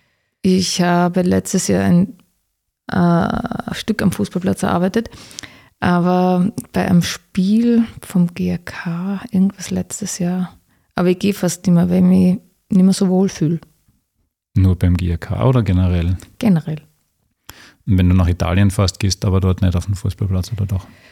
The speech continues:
Speaker 1: Äh, jetzt in letzter Zeit wenig. Also früher bin ich eigentlich immer, wenn ich im Ausland war, habe ich geschaut, wer spielt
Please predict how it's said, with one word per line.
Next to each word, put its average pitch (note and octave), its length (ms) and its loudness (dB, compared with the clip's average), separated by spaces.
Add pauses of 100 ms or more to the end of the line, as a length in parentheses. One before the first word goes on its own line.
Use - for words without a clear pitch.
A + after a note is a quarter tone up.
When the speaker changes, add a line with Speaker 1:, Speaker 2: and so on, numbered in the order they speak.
(880)
Speaker 1:
Äh, A3+ 600 2
jetzt G3+ 560 0
in A3 60 6
letzter G#3 240 2
Zeit G3 260 0
wenig. E3+ 440 4
Also E3+ 340 2
früher G3 440 2
bin F#3+ 300 2
ich F#3+ 100 2
eigentlich F3+ 280 0
immer, G3+ 340 4
wenn F#3 140 4
ich F#3 60 4
im F#3+ 140 2
Ausland F#3+ 460 2
war, F#3 100 2
habe F#3 120 2
ich F3 80 -4
geschaut, - 540 -2
wer E3+ 200 2
spielt - 600 -2